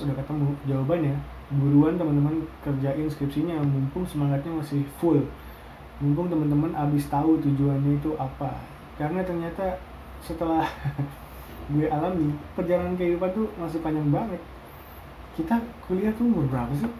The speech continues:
Ya, delapan belas, dua puluh dua, tujuh belas, dua satu. Belum sampai setengah jalan itu tuh.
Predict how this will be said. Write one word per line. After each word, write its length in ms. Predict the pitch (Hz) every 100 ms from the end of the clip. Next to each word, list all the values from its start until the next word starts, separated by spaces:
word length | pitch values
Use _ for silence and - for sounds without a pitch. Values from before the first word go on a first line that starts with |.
| -
Ya, 240 | 151 143 135 131 131 127 131 139
delapan 400 | 135 135 131 127
belas, 160 | 143
dua 160 | - 135
puluh 120 | 127
dua, 100 | 156 233 - - - - - - - - - - -
tujuh 180 | 147 147 143
belas, 160 | 143 143
dua 140 | 143 143
satu. 240 | 143 214 - - - - - - - - - - - - - - - -
Belum 240 | 165 165
sampai 300 | 175 170 180 -
setengah 240 | 175 175
jalan 320 | 165 214 202
itu 160 | 190 185
tuh. 160 | 180